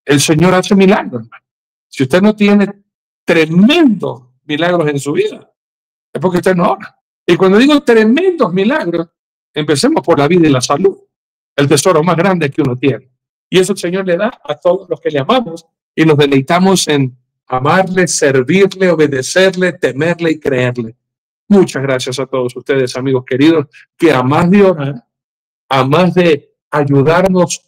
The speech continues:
orando para mantenernos firmes en santidad, consagrados a Dios, totalmente apartados de toda tentación y de todo pecado, para que el Señor nos use. También gracias a ustedes, amigos, que Dios pone en sus corazones el deseo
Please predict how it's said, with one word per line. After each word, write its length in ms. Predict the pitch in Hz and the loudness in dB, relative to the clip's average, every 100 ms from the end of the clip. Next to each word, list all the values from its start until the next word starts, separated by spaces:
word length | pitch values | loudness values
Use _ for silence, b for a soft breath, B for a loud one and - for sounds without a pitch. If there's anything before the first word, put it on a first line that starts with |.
| 151 | 2
orando 540 | 160 175 190 160 139 127 | 2 2 -2 -2 -6 -4
para 200 | 131 131 | -6 -4
mantenernos 580 | 135 143 143 143 139 - | -4 -4 -4 -4 -8 -4
firmes 400 | 240 208 151 - _ _ - | 0 0 -2 -8 _ _ -6
en 200 | 147 143 | -4 -2
santidad, 680 | 135 135 135 135 160 175 | -2 -2 -2 0 2 0
consagrados 720 | - 143 143 139 143 151 143 - | 0 -2 0 0 2 2 0 -4
a 80 | 123 | -4
Dios, 440 | 147 180 185 - _ _ _ - | 0 2 2 -2 _ _ _ -4
totalmente 920 | 143 175 165 160 175 190 - 170 170 | -2 0 -2 -2 -4 -4 -2 -2 -2
apartados 1000 | - 156 139 135 135 - 175 165 135 - _ _ _ _ | -6 -2 -2 -2 -4 0 2 2 -2 -8 _ _ _ _
de 120 | 139 135 | -4 2
toda 280 | 165 156 | 2 2
tentación 600 | 143 139 131 127 165 160 | 0 -4 -4 -4 -2 0
y 20 | 147 | 0
de 100 | 123 | 0
todo 220 | 156 143 | 0 0
pecado, 540 | 123 117 135 160 180 | -2 -4 0 2 2
para 180 | 143 135 | 0 -2
que 80 | 135 | -2
el 60 | |
Señor 320 | 123 131 139 160 | -2 0 0 -2
nos 180 | 131 - | -4 -4
use. 440 | 135 110 196 294 - _ _ _ _ _ | -4 -2 -4 -4 -10 _ _ _ _ _
También 340 | - 131 147 160 | -2 2 2 2
gracias 400 | 135 160 160 135 | 0 0 0 -2
a 60 | |
ustedes, 440 | 131 - 156 131 127 | 0 2 2 2 0
amigos, 380 | 135 151 139 131 _ _ _ | -2 0 0 -4 _ _ _
que 120 | 147 | -2
Dios 220 | 143 160 151 | 2 0 2
pone 200 | 156 151 | 0 0
en 80 | |
sus 200 | 147 151 | -2 -4
corazones 580 | - 135 131 165 160 151 | -2 -2 -2 -2 -2 -2
el 120 | 147 | -2
deseo 540 | 135 127 196 233 262 | 0 0 2 2 0